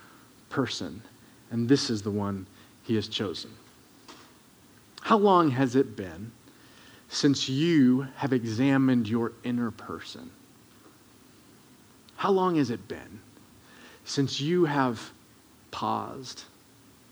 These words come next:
been quiet, reflected, and actually looked at your heart? It's uncomfortable. I know for some of you, even now, in kinda more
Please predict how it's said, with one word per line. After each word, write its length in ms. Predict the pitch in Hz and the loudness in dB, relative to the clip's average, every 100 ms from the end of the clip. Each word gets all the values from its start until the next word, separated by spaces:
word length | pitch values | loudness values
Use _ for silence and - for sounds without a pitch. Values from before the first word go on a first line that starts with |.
| - | -2
been 180 | 151 | -2
quiet, 520 | 143 - 101 82 98 101 - - - - - - - - - - | -2 -6 -10 -10 -12 -14 -20 -20 -20 -20 -20 -20 -20 -20 -20 -2
reflected, 760 | 131 120 - 143 143 - 104 104 - - - - - | 0 0 2 0 0 -4 -6 -8 -14 -20 -20 -20 -8
and 100 | 123 | -6
actually 600 | 131 160 - 196 180 160 | -6 -6 -4 0 2 4
looked 380 | 120 113 131 - - | 4 2 -2 -4 -14
at 220 | 113 113 104 98 | -12 -10 -12 -8
your 560 | 110 113 107 98 98 - - - - - - | -2 -2 -2 -6 -10 -14 -20 -20 -20 -20 -18
heart? 440 | - 92 69 - - - - - - - _ - - | -12 -12 -12 -20 -20 -20 -20 -20 -20 -20 _ -20 -14
It's 120 | - | 0
uncomfortable. 760 | 147 135 135 131 135 123 147 147 - - - - - - - | 0 2 0 0 -2 0 -2 -4 -18 -20 -20 -20 -20 -20 -2
I 100 | 123 | 2
know 140 | 135 | 2
for 100 | 127 | 2
some 220 | 120 143 | -2 2
of 140 | 139 131 | 4 4
you, 140 | 135 | 4
even 360 | 135 143 131 127 | 4 4 4 2
now, 460 | 117 120 131 139 | 2 0 0 0
in 80 | 127 | -2
kinda 280 | 113 135 117 120 | -2 -2 -2 -4
more 300 | 120 131 | -2 0